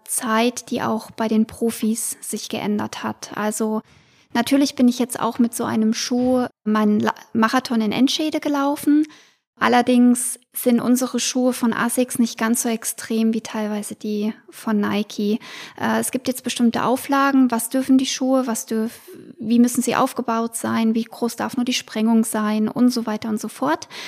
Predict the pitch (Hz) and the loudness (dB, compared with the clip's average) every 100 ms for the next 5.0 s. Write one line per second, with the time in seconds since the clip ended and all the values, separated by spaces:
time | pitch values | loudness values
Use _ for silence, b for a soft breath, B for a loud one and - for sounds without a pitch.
0 | B B 226 254 254 247 247 247 233 247 | B B -2 0 0 0 0 0 0 0
1 | 254 233 214 233 247 - 311 302 247 233 | 0 0 4 4 2 0 0 0 -2 0
2 | 220 226 233 233 240 - - - 220 269 | 0 0 -2 -4 -4 -4 -6 -4 -4 -4
3 | 294 277 285 277 269 277 277 294 302 B | -4 -2 2 4 4 0 0 0 -2 B
4 | B B B B _ 233 233 233 226 226 | B B B B _ 0 2 2 2 0